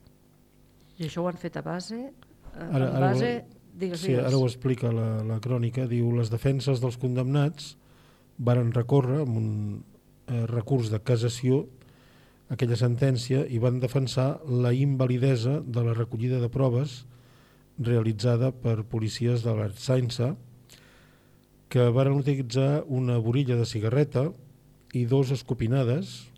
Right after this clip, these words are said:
Speaker 2: a terra
Speaker 1: Per favor.
Speaker 2: que havien, eh, estat, eh, tirades pels acusats i recollides per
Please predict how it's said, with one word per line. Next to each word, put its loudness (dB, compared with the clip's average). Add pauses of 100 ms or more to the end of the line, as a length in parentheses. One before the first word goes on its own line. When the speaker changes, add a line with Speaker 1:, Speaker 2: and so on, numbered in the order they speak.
(680)
Speaker 2:
a -2
terra 2 (320)
Speaker 1:
Per -8
favor. -12 (340)
Speaker 2:
que 0
havien, 2
eh, 0
estat, 0 (160)
eh, -2 (1000)
tirades -2 (720)
pels 0
acusats -2 (300)
i 2
recollides 0
per -8